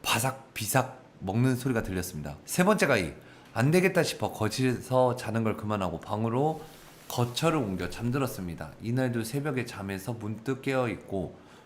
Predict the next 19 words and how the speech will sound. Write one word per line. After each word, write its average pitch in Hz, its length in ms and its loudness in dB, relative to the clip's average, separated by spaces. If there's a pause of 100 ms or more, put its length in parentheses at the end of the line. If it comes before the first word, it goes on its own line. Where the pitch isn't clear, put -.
몸이 156 260 4
움직이지 120 520 0
않아 85 320 -6
긴장을 117 480 0
하고 104 200 -2
있었는데 85 760 -6 (420)
열린 139 320 4
문 131 280 0
틈으로 120 480 -4
현관 175 340 0
센서 135 460 -4
등이 95 300 -6
켜지고 85 420 -8 (220)
누군가 123 440 2
확실히 135 420 -4
거실을 101 460 -4
걷는 98 300 -6
소리가 110 260 -6
들렸습니다. 113 640 -6